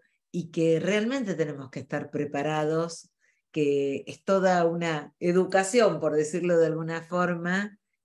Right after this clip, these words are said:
que, que no teníamos y que por eso ahora está disponible también.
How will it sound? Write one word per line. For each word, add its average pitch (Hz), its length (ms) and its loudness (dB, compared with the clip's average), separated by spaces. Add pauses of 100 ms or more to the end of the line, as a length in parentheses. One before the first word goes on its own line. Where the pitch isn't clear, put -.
que, 151 800 0 (120)
que 165 100 -8
no 208 160 -4
teníamos 185 800 0 (300)
y 170 180 -8
que 160 560 0
por 175 160 2
eso 226 240 4
ahora 180 140 4
está 156 200 -2
disponible 151 760 -4
también. 143 680 -10